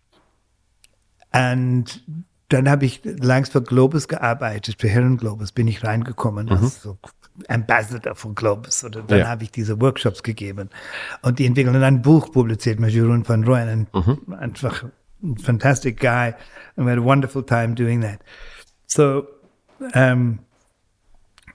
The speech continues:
Speaker 1: to do a style workshop was also a bit of a scary thing, also ein bisschen wie eine Theatervorstellung. Und du musst es lernen, du musst nicht, also nicht Wortschrift, aber es hat eine Struktur
Speaker 2: Mhm.
Speaker 1: und es hat Overhead Projection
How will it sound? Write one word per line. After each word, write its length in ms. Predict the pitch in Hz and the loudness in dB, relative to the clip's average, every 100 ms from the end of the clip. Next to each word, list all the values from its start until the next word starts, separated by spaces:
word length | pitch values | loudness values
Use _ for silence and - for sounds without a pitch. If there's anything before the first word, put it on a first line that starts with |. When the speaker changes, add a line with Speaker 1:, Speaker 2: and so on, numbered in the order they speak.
| - | -2
Speaker 1:
to 120 | 147 | 2
do 220 | 123 156 147 | 4 6 6
a 40 | |
style 460 | - - 147 180 151 | 4 4 6 6 6
workshop 480 | 131 - 151 131 | 4 2 2 2
was 160 | 139 131 | 2 4
also 260 | 156 165 160 | 4 4 4
a 40 | |
bit 160 | 135 143 | 6 4
of 80 | 135 | 4
a 60 | |
scary 500 | - - 143 143 135 | 0 0 6 6 6
thing, 360 | 127 151 170 131 | 2 2 2 2
also 140 | 113 | 0
ein 20 | 117 | -2
bisschen 220 | 123 147 | 0 0
wie 100 | 120 | 0
eine 100 | 117 | 0
Theatervorstellung. 1040 | - 127 160 175 - 208 147 - 107 107 | 2 2 2 -2 -4 -2 -2 -4 -6 -4
Und 100 | 113 123 | -2 0
du 40 | |
musst 200 | 117 117 - | 0 -2 -4
es 120 | 107 | -4
lernen, 500 | 123 131 185 202 139 | 2 4 4 2 0
du 60 | 123 | -2
musst 200 | 113 117 | -4 -4
nicht, 320 | 120 - - | -8 -8 -12
also 180 | 98 98 | -12 -10
nicht 240 | 110 - - - 143 139 107 113 | -10 -10 -14 -18 -14 -12 -12 -8
Wortschrift, 440 | 107 113 - 139 117 | -4 -4 -2 -2 -2
aber 180 | 113 107 98 - - - | -4 -6 -10 -16 -20 -14
es 200 | - - | -10 -8
hat 120 | 117 | -6
eine 80 | - | -6
Struktur 1000 | - - 117 - 180 196 185 170 147 135 | -4 -2 -2 2 6 10 10 8 4 2
Speaker 2:
Mhm. 60 | 107 | -2
Speaker 1:
und 60 | 110 | -4
es 160 | 113 | -6
hat 180 | 117 123 | -8 -4
Overhead 340 | 131 139 127 131 | -2 0 -2 -6
Projection 880 | 117 - 185 190 - 170 165 165 | -10 0 0 0 -2 0 2 2